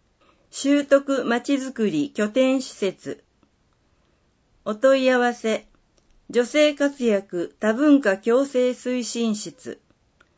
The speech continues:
電話、二四の一四一三。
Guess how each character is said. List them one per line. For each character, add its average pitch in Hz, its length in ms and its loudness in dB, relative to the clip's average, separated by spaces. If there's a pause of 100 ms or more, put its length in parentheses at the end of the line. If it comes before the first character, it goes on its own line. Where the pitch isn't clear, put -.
(160)
電 247 340 2
話、 233 280 0 (360)
二 277 320 4
四 262 320 2
の 165 240 -4 (380)
一 254 400 -6
四 254 300 2
一 220 260 -10
三。 208 380 -4